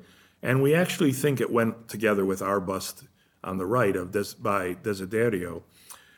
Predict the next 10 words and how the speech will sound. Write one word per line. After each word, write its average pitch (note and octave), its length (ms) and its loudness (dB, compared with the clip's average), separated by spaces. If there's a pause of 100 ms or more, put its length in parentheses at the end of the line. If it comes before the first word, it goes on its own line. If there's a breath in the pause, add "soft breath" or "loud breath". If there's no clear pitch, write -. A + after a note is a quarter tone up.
(160 loud breath)
of, G#2 400 2
uh, G2 260 0 (420)
the A#2+ 100 -2
Christ B2 380 0
child. E2+ 400 -8 (140)
Now, F#2+ 420 -4 (1160 soft breath)
one D3+ 260 6
of E3+ 100 6
the C3+ 80 4
things A2+ 540 0